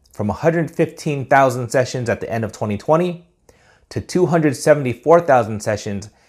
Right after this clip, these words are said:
at the end of twenty twenty-one. B two C active members decreased twenty percent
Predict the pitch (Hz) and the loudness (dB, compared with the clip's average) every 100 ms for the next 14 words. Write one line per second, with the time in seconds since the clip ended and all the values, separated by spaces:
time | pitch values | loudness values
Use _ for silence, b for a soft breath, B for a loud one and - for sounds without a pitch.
0 | _ 98 101 - 107 107 101 98 - 107 | _ -6 -6 -6 -4 -4 -4 -8 -8 -8
1 | 95 - 95 90 87 - - _ _ _ | -8 -8 -8 -6 -8 -10 -18 _ _ _
2 | _ _ _ _ 95 127 139 135 104 - | _ _ _ _ 0 2 2 -2 -4 -2
3 | - 233 - 117 107 - 92 104 185 139 | 0 0 0 0 0 -2 -2 2 2 2
4 | 117 107 - 107 95 - 202 226 220 117 | -2 -4 -12 -12 -10 -2 0 0 -2 -8
5 | 87 76 - - _ _ _ - 156 170 | -8 -10 -18 -20 _ _ _ -2 0 2
6 | 170 143 - 117 107 | 0 -2 -2 -2 -4